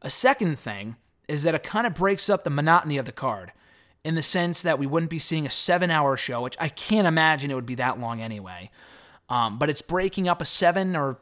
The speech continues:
five, six-hour show. And it's not like they're, I mean, I would hope they wouldn't have a pre-, I mean, I guess they could have a pre-show 'cause there's no wrestling anyway, and they don't really have to have a full arena. But anyway, um, you know, they don't have to have a seven, six-hour show in front of nobody,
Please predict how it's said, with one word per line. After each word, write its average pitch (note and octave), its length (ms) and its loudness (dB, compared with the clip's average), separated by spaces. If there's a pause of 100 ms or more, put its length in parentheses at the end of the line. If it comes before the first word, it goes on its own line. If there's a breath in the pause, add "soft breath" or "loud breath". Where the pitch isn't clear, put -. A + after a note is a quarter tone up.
five, E3+ 340 4
six-hour C#3+ 540 -2
show. G#2+ 400 -10 (380 soft breath)
And E3 100 -6
it's - 100 -2
not - 120 2
like G3 120 2
they're, F3+ 160 -2
I - 60 -4
mean, D3+ 140 0
I B2+ 80 4
would C3+ 120 -2
hope F3 160 4
they D3 100 0
wouldn't C#3 220 0
have A#2+ 40 -8
a A2 40 -8
pre-, - 220 -10
I - 20 -4
mean, C4 140 -2
I B3 80 0
guess B3 140 0
they G3+ 100 0
could G#3 160 0
have F3+ 80 0
a D3 60 -4
pre-show D#3+ 600 0
'cause B2 280 -8
there's C3+ 180 -6
no D3+ 100 0
wrestling C3+ 420 -4
anyway, C#3+ 420 -2
and B2 100 -4
they - 20 -6
don't B2+ 140 -8
really B2+ 220 -6
have B2+ 160 -8
to B2 60 -10
have A#2 100 -8
a A2 60 -12
full B2 280 -6
arena. A#2+ 400 -8 (640 soft breath)
But D#3+ 140 4
anyway, G#2+ 440 -2 (360)
um, G#2+ 640 -2 (360)
you F#3+ 140 2
know, C#3 180 2
they D#3 80 2
don't D#3 160 0
have D#3 180 0
to D3+ 60 -4
have C3+ 140 0
a - 20 -6
seven, C#3 720 -4
six-hour C#3 540 -4
show D3 320 0
in B2 80 -4
front C3+ 240 -8
of A2+ 80 -14
nobody, B2+ 600 2